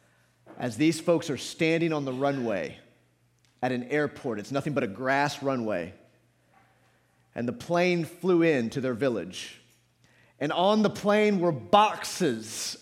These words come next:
of the Bible in their own language for the very first time. And they're, they're cheering as the plane lands, and they're singing as the plane lands.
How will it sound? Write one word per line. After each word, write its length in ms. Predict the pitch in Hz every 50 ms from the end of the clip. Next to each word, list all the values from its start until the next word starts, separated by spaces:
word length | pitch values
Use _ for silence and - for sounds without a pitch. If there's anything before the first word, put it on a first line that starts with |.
| -
of 320 | - 165 160 151 135 123 120
the 160 | 156 147 143
Bible 800 | 127 113 101 165 160 156 143 131 113 98 98 87 67 50 - - - _ _ _ -
in 180 | 135 131 127
their 220 | 120 131 127 131 113
own 260 | 123 135 135 127 127
language 340 | 123 120 113 107 107 104 95
for 140 | - - 104
the 80 | 104
very 300 | 98 87 107 104 104 98
first 360 | 92 - 107 90 82 - -
time. 320 | - 90 65 58 50 - - - _ _ _ _ _ _ _ _ _ _ _ _ _ _ _ _ - - - _ _
And 160 | - 107 113
they're, 280 | 113 135 139 135 127 - - - - _ _ _ _ _ _ _ _ 101
they're 260 | 104 123 117 107 98
cheering 720 | - - - - - 131 117 104 82 73 - - - 101 110 - - - - _ _ -
as 180 | 90 95 98
the 80 | - -
plane 400 | - - - 113 104 104 95 92
lands, 580 | 90 85 82 82 - - - - - - - - _ _ _ _ _ _ _ _ _
and 160 | - 107 107
they're 120 | 104 98 95
singing 640 | - - - - 131 113 101 90 76 - 80 98 - - - _ _ _
as 200 | - - - - -
the 80 | 131
plane 380 | - - - 117 101 101 101 98
lands. 500 | 95 95 92 90 - - - - -